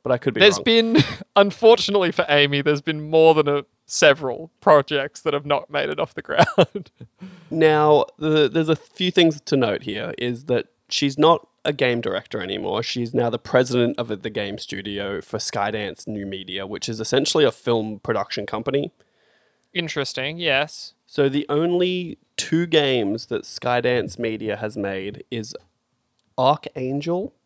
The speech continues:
Speaker 1: which I've never heard of. For some reason, I wanna say it's a V R game, but I don't know that for sure.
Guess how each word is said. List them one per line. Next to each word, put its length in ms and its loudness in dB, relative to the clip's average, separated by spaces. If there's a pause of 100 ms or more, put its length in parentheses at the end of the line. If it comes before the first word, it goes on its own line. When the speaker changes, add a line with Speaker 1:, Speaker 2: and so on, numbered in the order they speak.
(180)
Speaker 1:
which 240 -2 (140)
I've 480 0
never 560 2
heard 360 0
of. 380 0 (460)
For 160 -6
some 400 0
reason, 300 4
I 60 2
wanna 280 2
say 300 -2
it's 220 -8 (100)
a 180 -4
V 380 -6
R 260 0
game, 360 -2
but 180 -4
I 160 -2
don't 260 -2
know 180 -4
that 240 -8
for 80 -18
sure. 420 -4